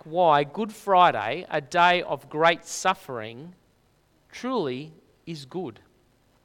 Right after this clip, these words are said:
Today, we're going to deepen our understanding of the natures of Jesus. Now, when people think of Jesus' death on the cross, the physical pain and suffering can often be the focus.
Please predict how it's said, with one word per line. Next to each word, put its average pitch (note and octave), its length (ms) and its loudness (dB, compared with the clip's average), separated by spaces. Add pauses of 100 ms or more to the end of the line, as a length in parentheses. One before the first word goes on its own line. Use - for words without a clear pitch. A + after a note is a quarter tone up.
(340)
Today, G#3 300 6
we're A#3+ 180 2
going G#3 220 2
to F#3+ 80 -12
deepen G3+ 420 -2
our G#3 160 4
understanding D#3+ 760 -4 (360)
of C#3+ 200 -10
the D#3 80 -6
natures D3+ 880 -6 (340)
of B2 180 -10
Jesus. B2+ 760 -12 (1160)
Now, F3 100 2
when G#3 160 2
people C4+ 300 0
think G#3 340 0
of F#3+ 120 -6
Jesus' F#3+ 500 -4
death E3+ 300 2
on E3 140 -4
the D3+ 60 -6
cross, - 600 -6 (460)
the E3+ 80 -2
physical C4 520 -2
pain G#3+ 340 2
and G3 140 -4
suffering D#3+ 640 -2
can F3 160 -10
often F3+ 420 -4
be D3 120 -2
the D3 100 -8
focus. - 720 -8